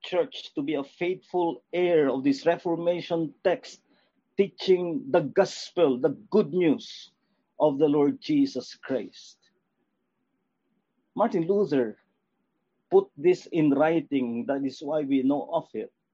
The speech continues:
But he did so only in fifteen forty-five. He died less than a year later. Had he not written it, we would not have known that he had passed through this journey.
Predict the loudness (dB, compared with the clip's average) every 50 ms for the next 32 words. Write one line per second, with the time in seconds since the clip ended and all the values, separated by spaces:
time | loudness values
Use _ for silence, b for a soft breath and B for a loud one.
0 | _ _ _ _ _ _ _ _ _ -6 -4 -2 -4 -2 -2 -2 -4 -4 -8 -14
1 | -6 -2 0 0 0 -2 -2 -2 -2 -2 0 -2 -4 -4 -4 -4 -6 -8 -10 -12
2 | -16 -16 _ _ -2 -2 -2 -2 -6 -8 -10 _ -8 -8 -6 -6 -10 -10 -6 -2
3 | -2 -2 -2 -2 -4 -8 -16 _ _ _ _ _ _ _ _ _ _ _ _ _
4 | _ _ _ _ -6 -2 0 2 2 2 2 2 0 -2 -4 -10 -16 _ -14 -6
5 | -4 -4 -6 -2 -2 -2 -2 -2 -2 -2 -2 0 0 0 -2 -2 0 0 0 -2
6 | -2 -4 -6 -6 -6 -12 _ _ _ _ _ _ _ _ _ _ _ _ _ _
7 | _ _ _ _ _ _ _ -4 -4 -4 -6 -8 -6 -6 -6 -6 -8 -2 -2 -2
8 | -2 -2 -4 -4 -4 -4 -6 -6 -2 -2 0 0 0 -2 -4 -6 -4 -4 -6 -6
9 | -4 -4 -4 -4 -2 0 0 0 0 0 -2 -4 -2 0 0 0 -2 -4 -12 _
10 | _ -2 -2 -2 -4 -12 _ _ -8 -6 -4 -4 -2 -2 -4 -4 -4 -12 -8 -4
11 | -2 0 0 0 0 -2 -4 -6 -10